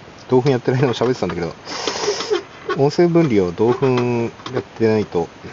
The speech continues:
先にやっとかないと、同粉の音が入っちゃって。ちょっと待って、今もう音声分離になってる。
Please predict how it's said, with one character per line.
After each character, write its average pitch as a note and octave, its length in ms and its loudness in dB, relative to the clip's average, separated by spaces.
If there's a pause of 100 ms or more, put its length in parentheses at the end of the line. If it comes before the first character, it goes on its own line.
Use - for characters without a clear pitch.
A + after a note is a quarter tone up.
(340)
先 A#2+ 180 -2
に B2+ 60 2
や A2+ 80 2
っ - 20 -14
と - 120 -6
か A#2+ 80 -2
な A2 80 -4
い F2 60 -6
と、 - 160 -8 (140)
同 A2 100 -4
粉 B2+ 120 -8
の A#2 100 -4
音 A2 160 -8
が G2 80 -10
入 F#2+ 120 -10
っ - 60 -18
ち - 100 -14
ゃ - 20 -14
っ - 20 -14
て。 - 220 -14 (1400)
ち - 80 -8
ょ - 20 -10
っ - 20 -16
と G#2+ 60 -6
待 - 200 -6
っ G#2 100 -4
て、 A#2+ 60 -2
今 A#2 100 -2
も G2+ 160 -4
う G#2+ 40 -4
音 A#2 60 -6
声 D3+ 140 -4
分 E3 140 -6
離 A#2+ 80 -8
に D#2+ 60 -10
な D#2+ 60 -10
っ - 20 -14
て - 120 -18
る。 C2 80 -12